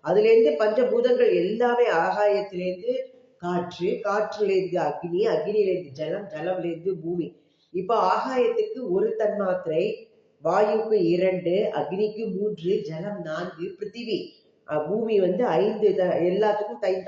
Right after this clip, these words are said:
ஐந்து தன்மாத்திரைகள். இப்படி பஞ்சபூதங்கள்லாம் பிறக்க காரணமானவள். அவள்தான் காஞ்சியே வாசஸ்தலமாக கொண்டவள். இந்த பிந்து அப்படின்னு சொல்றது அபரா. அபரா அப்படிங்கிற அஜித் பிந்து.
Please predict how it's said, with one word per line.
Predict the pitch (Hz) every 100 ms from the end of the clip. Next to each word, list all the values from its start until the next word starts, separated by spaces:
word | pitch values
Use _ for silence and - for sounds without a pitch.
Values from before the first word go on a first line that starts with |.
| 170
ஐந்து | 202 220 208
தன்மாத்திரைகள். | 185 180 180 180 160 147
இப்படி | - 165 156 226 - - _ _ 147
பஞ்சபூதங்கள்லாம் | 160 247 311 302 240 262 254 254 226 226 240
பிறக்க | 208 208 208 220 -
காரணமானவள். | 190 214 226 220 190 175 170 147 127 - - _ _ _
அவள்தான் | 131 185 196 247 262 -
காஞ்சியே | 180 196 196 214 214 220 220 226 240 202
வாசஸ்தலமாக | 185 190 233 - 208 202 180 170 165 202 208
கொண்டவள். | 170 160 143 139 143 147 135 - _ _ _
இந்த | 233 240 208 - -
பிந்து | 240 285 311 - 285 277 226 170 -
அப்படின்னு | 175 190 220 247
சொல்றது | 214 185 190 185 233
அபரா. | 156 - 226 - - - - _ _
அபரா | 165 247 247 226 240
அப்படிங்கிற | 208 - 190 185 160 190
அஜித் | 135 - 262 277 -
பிந்து. | 135 143 -